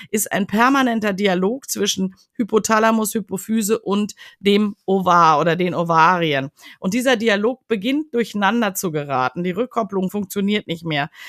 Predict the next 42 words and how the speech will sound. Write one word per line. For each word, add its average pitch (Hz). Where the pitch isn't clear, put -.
Dann 190
haben 240
wir 233
häufig 233
überstürzte 233
Follikelreifungen. 147
Im 202
Grunde 277
<laughs> 190
basierend 226
auf 202
dem 208
verzweifelten 208
Versuch 214
der 208
Hypophyse, 202
da 165
muss 190
doch 202
noch 196
was 214
gehen. 220
Das 123
kann 262
doch 240
nicht 214
sein, 208
dass 190
da 196
unten 208
<laughs> 262
das 214
nicht 226
läuft. 147
Ja, 233
so 208
ist 233
es 220
wirklich. 220
Dann 196
werden 240
quasi 214